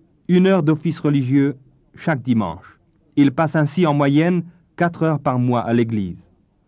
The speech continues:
soit quarante-huit heures par an. Il a donné en tout deux jours sur trois cent soixante-cinq. Le reste,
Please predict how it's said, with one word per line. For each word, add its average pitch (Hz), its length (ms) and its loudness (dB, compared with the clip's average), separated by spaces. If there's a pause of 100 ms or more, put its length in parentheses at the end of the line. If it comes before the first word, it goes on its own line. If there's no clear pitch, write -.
(160)
soit 160 360 -2 (320)
quarante-huit 175 540 0
heures 143 160 0
par 117 260 -2
an. 92 180 -8 (440)
Il 156 140 4
a 156 60 2
donné 156 320 2
en 131 200 0
tout 208 320 -4 (800)
deux 165 280 2
jours 156 360 2
sur 131 240 -4
trois 147 200 -2
cent 139 200 -4
soixante-cinq. 113 640 -6 (720)
Le 127 120 0
reste, 160 480 -2